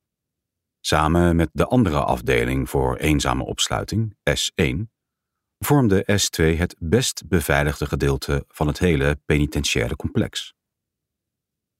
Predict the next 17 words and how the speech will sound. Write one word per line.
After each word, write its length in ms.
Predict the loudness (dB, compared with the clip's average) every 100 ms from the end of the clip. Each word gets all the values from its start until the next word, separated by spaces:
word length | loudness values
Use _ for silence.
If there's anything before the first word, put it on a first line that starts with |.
| _ _
Het 140 | -2 0
was 140 | 2
gebouwd 380 | 2 2 2 2
met 140 | 2
muren 460 | 6 6 6 4 2
in 220 | 4 2
concentrische 720 | 2 0 2 0 2 0 0
ringen, 420 | 2 0 0 -10 _ _ _ _ _ _
als 140 | 0
een 160 | 4 4
middeleeuws 420 | 4 2 0 -2
kasteel, 640 | -2 -2 0 0 -2 -8 _ _ _ _ _
ontworpen 680 | -4 0 2 2 2 0 2
om 380 | 2 2 0 -2
oninneembaar 1120 | 0 2 2 0 2 4 4 2 0 -2 -4 -10
te 120 | -8
zijn. 380 | -4 -4 -6